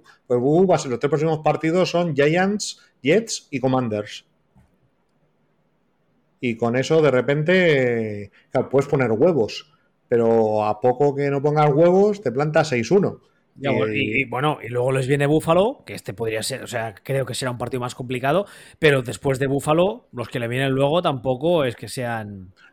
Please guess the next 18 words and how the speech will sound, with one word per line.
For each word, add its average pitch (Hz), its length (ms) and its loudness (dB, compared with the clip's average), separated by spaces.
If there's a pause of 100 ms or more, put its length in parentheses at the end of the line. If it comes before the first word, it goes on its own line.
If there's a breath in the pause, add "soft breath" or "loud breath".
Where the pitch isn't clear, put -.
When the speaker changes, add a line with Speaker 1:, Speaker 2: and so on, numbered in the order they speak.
Speaker 1:
No, 131 160 -2
el 117 120 -2
partido 165 360 2
bonito, 170 420 2
o 170 40 -6
sea, 139 80 0
el 131 60 0
partido 185 260 0
interesante 131 840 -2 (220)
de 110 160 -6
Packers - 540 -8 (920)
es, 117 1160 -2
eh, 113 200 -6 (180)
eh, 110 960 -8 (460 soft breath)
a 110 80 -10
finales 139 480 0
de 131 240 0
noviembre, 127 680 -2